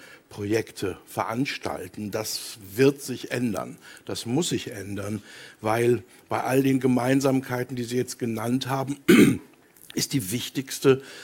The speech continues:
ähm, grundlegendste ja doch auch, dass wir ein gemeinsames Interesse an aufklärerischen Fragen haben.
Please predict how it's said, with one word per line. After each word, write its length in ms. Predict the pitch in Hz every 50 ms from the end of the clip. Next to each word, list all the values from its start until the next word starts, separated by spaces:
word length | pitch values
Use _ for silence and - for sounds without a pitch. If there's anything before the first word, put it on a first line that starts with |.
| - - - - - -
ähm, 460 | - 139 120 117 117 117 117 113 107 104 - _ _ - - -
grundlegendste 1040 | - - 113 123 135 139 139 135 - 135 123 123 120 113 113 120 117 - - - 127
ja 120 | 113 117 113
doch 220 | 98 123 107 -
auch, 180 | - 101 - -
dass 220 | - 110 - -
wir 140 | 120 110 113
ein 160 | 113 107 104
gemeinsames 760 | 101 107 107 104 92 107 113 113 110 104 101 113 110 - -
Interesse 640 | 113 98 95 - - 95 - 135 131 - - 135 107
an 160 | 107 110 110
aufklärerischen 960 | 117 110 110 107 - - - - 120 113 107 - 107 101 104 101 - - 104
Fragen 500 | - - - 110 120 156 185 180 - 92
haben. 360 | 87 87 90 95 95 95 113